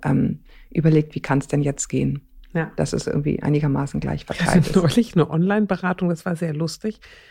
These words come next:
Speaker 2: mit einem Paar, da wohnte sie in Dresden und er in Düsseldorf.
Speaker 1: Wow.
Speaker 2: Ja,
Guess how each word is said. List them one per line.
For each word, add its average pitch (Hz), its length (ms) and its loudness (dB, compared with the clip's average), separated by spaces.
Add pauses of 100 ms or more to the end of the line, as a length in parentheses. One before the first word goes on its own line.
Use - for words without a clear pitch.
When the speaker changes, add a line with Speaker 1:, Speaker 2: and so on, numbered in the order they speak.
(280)
Speaker 2:
mit 196 100 -6
einem 190 120 -2
Paar, 185 240 -2
da 170 160 0
wohnte 170 240 0
sie 165 240 -4
in 175 100 2
Dresden 214 580 0
und 175 160 0
er 208 240 -2
in 214 120 0
Düsseldorf. 143 760 -2 (840)
Speaker 1:
Wow. 139 380 -2
Speaker 2:
Ja, 196 360 4